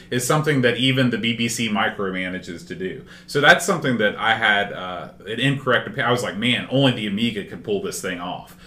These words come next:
But that's definitely not the case. Um, what the Amiga does do better than the Micro and the Spectrum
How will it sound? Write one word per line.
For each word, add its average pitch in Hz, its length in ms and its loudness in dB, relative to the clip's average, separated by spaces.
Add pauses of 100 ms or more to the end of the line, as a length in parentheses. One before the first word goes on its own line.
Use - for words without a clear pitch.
(160)
But 101 160 0
that's 110 280 0
definitely 113 600 -4
not 98 240 -4
the 90 60 -10
case. - 480 -6 (360)
Um, 107 420 2 (340)
what 165 300 4
the 143 120 -2
Amiga 135 380 2
does 127 440 2
do 113 200 -2
better 90 560 -2
than 107 340 -2
the 98 100 0
Micro 98 580 0
and 92 140 -2
the 92 60 -6
Spectrum 92 640 -6